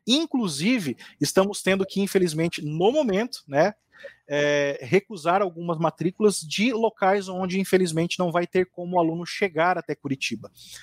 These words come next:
né? Porque as nossas aulas práticas, como eu disse, serão aqui e na região metropolitana. Porém, pra pessoas que nos contataram, por exemplo, de B H,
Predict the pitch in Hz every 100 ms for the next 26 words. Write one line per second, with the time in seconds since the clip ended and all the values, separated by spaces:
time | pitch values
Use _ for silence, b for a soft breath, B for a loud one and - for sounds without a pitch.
0 | B B 120 123 139 143 135 143 135 143
1 | - 143 147 151 - 156 196 - 208 -
2 | 160 151 165 - - 180 175 175 - 196
3 | 240 B B B B 151 165 208 247 _
4 | _ - 147 156 156 165 160 - 170 190
5 | 196 214 208 - B B B _ 170 185
6 | 165 202 233 175 160 143 - 156 - 170
7 | 165 - 170 - 170 160 160 165 156 151
8 | 156 143 139 139 131 131 151 160 139 165
9 | 175